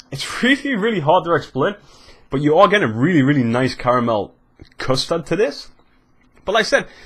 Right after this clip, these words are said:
not so much on the custard, but you can definitely taste the caramel sitting in the background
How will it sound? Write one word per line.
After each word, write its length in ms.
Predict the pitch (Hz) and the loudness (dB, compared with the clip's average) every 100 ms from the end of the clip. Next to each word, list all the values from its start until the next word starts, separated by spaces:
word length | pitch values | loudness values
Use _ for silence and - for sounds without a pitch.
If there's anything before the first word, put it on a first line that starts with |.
| - _ _ 117 | -20 _ _ -2
not 240 | 156 254 | 0 0
so 260 | - - 320 | -2 -4 -4
much 280 | 339 320 | -4 -2
on 120 | 240 262 | 0 0
the 60 | |
custard, 600 | 254 - 285 - 120 92 - _ _ _ _ _ _ _ - | -2 2 2 2 -4 -4 -8 _ _ _ _ _ _ _ -20
but 320 | 117 123 143 | -14 -4 -4
you 60 | 151 | -2
can 120 | 170 | -4
definitely 280 | 147 190 214 | 0 -2 0
taste 180 | 214 - | -2 0
the 40 | |
caramel 340 | - 160 147 120 | 0 2 2 0
sitting 260 | - 139 | -2 -4
in 60 | 127 | -4
the 40 | |
background 560 | 107 123 135 143 156 | 0 -2 0 -2 -4